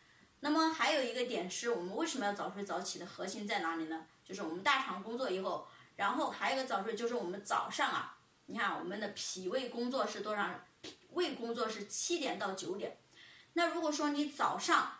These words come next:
你不早起，那么你一定吃不了早餐，你也吃不下。为什么呢？是因为你的什么？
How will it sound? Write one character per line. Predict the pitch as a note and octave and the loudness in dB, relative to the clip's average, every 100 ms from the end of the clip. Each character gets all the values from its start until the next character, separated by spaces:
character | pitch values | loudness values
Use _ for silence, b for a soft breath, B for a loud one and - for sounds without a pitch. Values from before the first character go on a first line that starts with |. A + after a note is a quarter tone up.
| - | -10
你 | F#3+ | -10
不 | - | -6
早 | D#4 A#3+ - B3+ | -2 2 2 2
起， | - - - - b b | 2 2 -2 -12 b b
那 | C4 | 0
么 | C4 | 0
你 | G#3+ F#3+ | 0 -2
一 | B3+ | 0
定 | D#4+ | 2
吃 | C4+ - B3 | 2 0 -2
不 | A3 | -2
了 | - - | -2 -2
早 | - | -4
餐， | - - E3 - | -8 -8 -10 -6
你 | |
也 | B3 | -4
吃 | G3 - C#4+ | -2 -2 -4
不 | C#4 | -2
下。 | C#4+ - - - B B B | 0 0 -2 -8 B B B
为 | - F4+ | -2 0
什 | F#4+ A#3 | 2 0
么 | G3+ | -4
呢？ | F#3+ F#3+ B B | -4 -6 B B
是 | - D4+ | -2 0
因 | D#4 D4+ | 0 2
为 | D4+ | 2
你 | C4 F#3 | 2 0
的 | F3+ A3 | -2 -2
什 | A3 | -4
么？ | E3 - | -6 -6